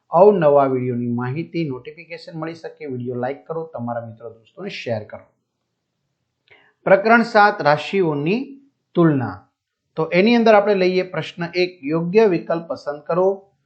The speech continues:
જો છાપેલી કિંમત એક્સ પર એ ટકા વળતર મળતું હોય તો વળતર કેટલું થાય? એક્સ ગુણ્યા એના છેદમાં સો. એક જેકેટ વીસ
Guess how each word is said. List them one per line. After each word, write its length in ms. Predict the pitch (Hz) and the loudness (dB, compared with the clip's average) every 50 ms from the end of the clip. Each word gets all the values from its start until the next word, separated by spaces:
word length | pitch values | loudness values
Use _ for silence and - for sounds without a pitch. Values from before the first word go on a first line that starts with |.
| _ _ _ _ - | _ _ _ _ -10
જો 260 | 160 151 208 247 269 | 0 4 6 6 6
છાપેલી 560 | 269 269 165 170 185 180 180 202 202 208 214 | 4 4 2 2 0 2 4 2 4 4 4
કિંમત 640 | 214 - - 185 175 170 175 175 185 180 175 - - - - - 170 190 | 2 0 -2 -2 0 0 2 2 4 2 2 0 -4 -14 -6 0 2 2
એક્સ 120 | 208 202 - - - _ | 2 0 -4 -14 -6 _
પર 320 | - 180 180 170 147 - - - | 0 2 2 0 -2 -6 -4 2
એ 140 | 196 214 226 | 2 4 4
ટકા 440 | 226 - - 160 - - 175 175 170 | 2 0 -6 -8 -4 0 0 2 2
વળતર 420 | 151 147 143 143 - - 175 175 | 0 0 -4 -4 -6 -6 -6 -4
મળતું 480 | 165 143 135 135 135 - 165 165 165 160 | -4 -4 -6 -6 -8 -6 -6 -6 0 2
હોય 240 | 208 208 190 156 | 4 4 4 4
તો 260 | 135 - - 156 151 139 | 0 -4 -8 -6 -6 -6
વળતર 380 | 123 131 123 123 - - 165 | -6 -8 -10 -10 -10 -14 -14
કેટલું 460 | - - - 123 113 - 135 151 165 | -14 -16 -18 -20 -18 -16 -14 -14 -8
થાય? 220 | 165 190 185 156 123 - - - | -4 -2 0 0 -2 -2 -6 -6
એક્સ 240 | 143 156 - - - 143 | -8 -8 -8 -10 -14 -12
ગુણ્યા 520 | 131 123 120 120 120 131 156 202 247 - - _ _ _ _ _ _ _ _ _ - | -8 -6 -6 -6 -6 -4 -4 -6 -6 -8 -12 _ _ _ _ _ _ _ _ _ -6
એના 260 | 139 139 147 147 151 | -4 -4 -2 -2 -4
છેદમાં 640 | 147 - 127 113 113 123 143 180 226 262 - - _ - - - - | -4 -4 -6 -8 -6 -4 -2 -2 -2 -2 -6 -12 _ -20 -20 -8 -4
સો. 340 | 165 135 110 95 - - _ _ _ _ _ _ _ _ _ _ _ _ _ - | -2 -2 -2 -4 -8 -12 _ _ _ _ _ _ _ _ _ _ _ _ _ 0
એક 180 | 226 240 214 | 2 2 4
જેકેટ 380 | 185 196 208 208 208 233 240 240 | 6 6 6 6 6 2 0 0
વીસ 260 | 214 208 226 202 - | 0 -2 -2 -4 -6